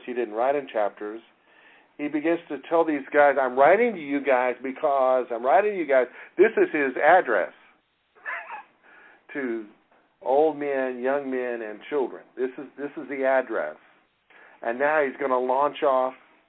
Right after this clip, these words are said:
into another, a round of instruction. So it, it gets real exciting.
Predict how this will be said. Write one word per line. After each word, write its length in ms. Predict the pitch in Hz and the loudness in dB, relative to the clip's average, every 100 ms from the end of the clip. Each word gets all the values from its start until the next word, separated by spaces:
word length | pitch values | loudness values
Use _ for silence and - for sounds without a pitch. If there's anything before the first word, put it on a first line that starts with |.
| _ _ _ _ _ - | _ _ _ _ _ -10
into 420 | 135 131 131 120 | -8 -6 -4 -4
another, 640 | 110 127 147 123 104 101 - _ _ _ _ - - _ - | -2 -2 0 0 -4 -8 -14 _ _ _ _ -20 -20 _ -2
a 100 | 104 | 0
round 460 | 104 117 127 120 107 | 4 6 8 6 2
of 160 | 98 | -4
instruction. 760 | 104 92 - - - - 78 62 - - | -6 -8 -4 -2 -2 -6 -10 -12 -14 -4
So 220 | 98 95 | -2 -2
it, 120 | 98 95 113 | -4 -6 -8
it 140 | 101 | 0
gets 160 | 110 - 107 | 0 -2 -2
real 280 | 107 104 | 0 2
exciting. 640 | 101 - - 98 92 85 | -2 -6 -4 -4 -2 -8